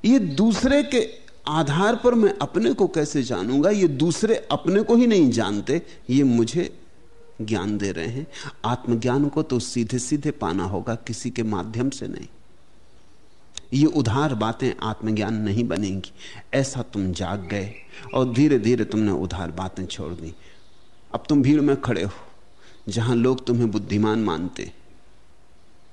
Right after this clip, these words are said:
या बड़ा नैतिक पुरुष मानते, लेकिन तुम्हारे मन में अब ये कोई धारणा ना रही।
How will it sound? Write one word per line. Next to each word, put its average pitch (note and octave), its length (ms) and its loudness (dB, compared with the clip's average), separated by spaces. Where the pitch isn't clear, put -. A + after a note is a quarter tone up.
या B2 240 0
बड़ा B2 360 -4
नैतिक F#2 760 -4
पुरुष A#2+ 400 -2
मानते, D#2+ 480 -6
लेकिन C#3 280 -2
तुम्हारे A#2+ 380 0
मन G#2 160 -2
में G#2 160 0
अब G2+ 180 -6
ये G2 100 0
कोई G2 220 -4
धारणा F#2+ 440 -10
ना F#2 160 -10
रही। G2+ 220 -16